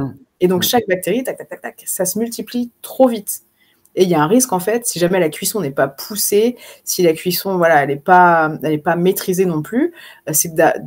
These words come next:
Speaker 2: de, de consommer, en fait, un aliment qui va se retrouver avec des, hum, comment dire, un, un taux qui n'est pas conforme,
Speaker 1: Mm.
Speaker 2: euh, notamment au niveau des règles d'hygiène, mais surtout un taux qui fait qu'on peut en être malade. Parce que, en gros, notre système immunitaire, il peut gérer certaines bactéries.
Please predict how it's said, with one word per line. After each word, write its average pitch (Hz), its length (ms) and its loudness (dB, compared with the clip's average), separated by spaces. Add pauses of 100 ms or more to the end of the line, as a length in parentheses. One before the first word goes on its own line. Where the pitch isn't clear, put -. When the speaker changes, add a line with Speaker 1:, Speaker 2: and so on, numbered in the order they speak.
Speaker 2:
de, 156 40 0
de 151 140 -2
consommer, 247 500 2
en 180 80 -2
fait, 156 220 -4
un 160 100 -2
aliment 220 380 2
qui - 160 -12
va 147 80 -2
se 147 100 -6
retrouver 180 320 -2
avec 170 300 2
des, 143 260 -4
hum, 143 320 -8 (640)
comment 170 180 -6
dire, 160 180 -4
un, 151 220 -4
un 156 160 -4
taux 233 220 4
qui 208 160 -10
n'est 156 80 -4
pas 190 160 0
conforme, 196 720 0 (440)
Speaker 1:
Mm. 156 60 -2
Speaker 2:
euh, 147 240 4 (240)
notamment 175 520 -2
au - 20 -2
niveau 160 200 -2
des 156 120 0
règles 156 200 0
d'hygiène, 190 280 2
mais 180 100 -2
surtout 170 380 -4
un 151 80 0
taux 240 240 -2
qui - 180 -14
fait 226 160 0
qu'on 160 160 -8
peut 233 180 0
en 202 200 2
être 202 160 0
malade. 196 280 2
Parce 156 140 -8
que, - 80 -6 (220)
en 208 100 2
gros, 226 160 2
notre 208 160 2
système 214 300 -2
immunitaire, 214 420 -2
il 240 100 2
peut 202 120 0
gérer 214 260 2
certaines 185 320 -4
bactéries. 165 400 -6